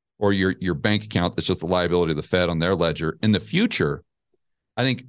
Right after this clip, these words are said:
a lot of people are gonna say, "Oh, wow, this is great, because now I can go onto my bank statement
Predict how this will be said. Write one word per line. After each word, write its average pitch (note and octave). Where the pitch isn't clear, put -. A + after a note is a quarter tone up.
a -
lot C3
of F#3
people B2+
are G2
gonna F2+
say, F#2+
"Oh, A#3
wow, D3+
this D3+
is A#2
great, A3
because A#2+
now F#3
I D3
can B2+
go C3
onto B2
my G#2
bank D#3
statement F#2+